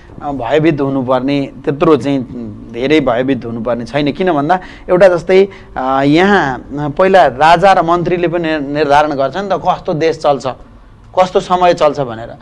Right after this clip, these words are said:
अब बुध हो, बुध चाहिँ नि एउटा राम्रै ग्रह, अन्नपातको ग्रह पनि हो बुध। अन्न आदि कुराहरू हेर्ने विचार गर्दाखेरि ज्योतिषमा बुधको विचार गरिन्छ। त्यसरी चाहिँ त्यति साह्रो चाहिँ एकदमै हतोत्साही हुनुपर्ने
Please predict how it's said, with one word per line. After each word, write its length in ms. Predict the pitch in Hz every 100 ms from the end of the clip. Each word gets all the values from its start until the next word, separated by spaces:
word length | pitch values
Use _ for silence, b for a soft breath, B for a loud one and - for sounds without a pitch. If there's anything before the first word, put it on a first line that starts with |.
| b b b -
अब 280 | 170 160 156
बुध 320 | 143 196 208
हो, 200 | 151 - -
बुध 360 | 147 175 151
चाहिँ 220 | - 160 160
नि 100 | 156
एउटा 220 | 139 143
राम्रै 420 | 139 147 151 165
ग्रह, 180 | 139 143
अन्नपातको 720 | 170 175 185 165 160 - 147
ग्रह 220 | 139 123
पनि 240 | - 135
हो 140 | 120 107
बुध। 240 | 110 110 - - - - - - - - - _ - -
अन्न 200 | 151 160
आदि 320 | 147 139 135
कुराहरू 380 | 135 131 123 131
हेर्ने 300 | 120 117 135
विचार 360 | 123 117 127 117
गर्दाखेरि 440 | 117 110 113 135
ज्योतिषमा 480 | 160 131 127 - 170
बुधको 1120 | 131 143 - - - - - 123 139 123 - - - -
विचार 320 | 143 214 180
गरिन्छ। 300 | 135 131 151
त्यसरी 480 | 254 175 160 170 143
चाहिँ 260 | 143 185 - B B -
त्यति 200 | 202 214
साह्रो 340 | 190 175 180
चाहिँ 220 | 165 170
एकदमै 400 | 165 156 175 180
हतोत्साही 720 | 151 - - 139 170 175 156
हुनुपर्ने 600 | 143 127 131 131 131 131